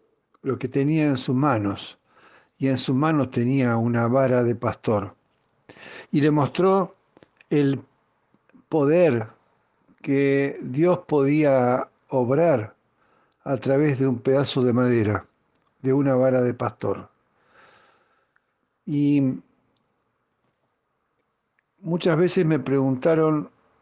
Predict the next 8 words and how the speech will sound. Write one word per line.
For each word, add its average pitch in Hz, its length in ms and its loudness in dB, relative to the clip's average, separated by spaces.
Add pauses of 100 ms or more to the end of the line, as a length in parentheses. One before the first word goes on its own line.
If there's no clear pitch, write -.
(640)
hace 151 260 -4
pocos 160 360 0
días 170 240 2
atrás 147 480 0
me 135 100 0
volvieron 139 500 2
a 135 80 0
preguntar 131 640 -2